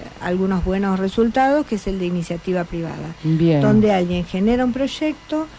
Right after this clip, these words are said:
Speaker 1: lo presenta al municipio, el municipio en base a ese proyecto tiene un proceso de, de audiencia, digo,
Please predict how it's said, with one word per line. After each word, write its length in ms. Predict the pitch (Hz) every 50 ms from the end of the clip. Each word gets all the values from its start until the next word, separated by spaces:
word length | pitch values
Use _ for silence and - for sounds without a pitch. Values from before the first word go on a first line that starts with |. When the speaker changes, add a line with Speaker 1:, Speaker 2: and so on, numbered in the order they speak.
| - - - - - -
Speaker 1:
lo 260 | 202 180 175 180 180 170
presenta 580 | 180 170 170 - - 226 226 233 240 233 240
al 80 | 233 233
municipio, 720 | 240 240 240 254 269 269 - - 330 320 302 - 320 330 339 - -
el 120 | 208 202
municipio 520 | 208 196 196 202 214 - - 277 233 269 247
en 100 | 226 226
base 340 | 233 240 226 - 254 247 226
a 180 | - - 202 196
ese 560 | 208 214 208 - - - 214 208 202 196 190 -
proyecto 680 | - 190 185 - - 254 262 233 - - 285 294 311 311 - - - - - - - - - - - - - - - - - - 233 226 208 - -
tiene 240 | 285 294 285 294
un 100 | 277 254
proceso 540 | - - 208 196 - - 247 226 - - 226 208
de, 120 | 190 185
de 280 | - 208 - 180 175 165
audiencia, 880 | 170 180 185 208 220 240 247 247 240 233 226 214 208 185 - 202 190 190
digo, 360 | 196 196 190 190 185 185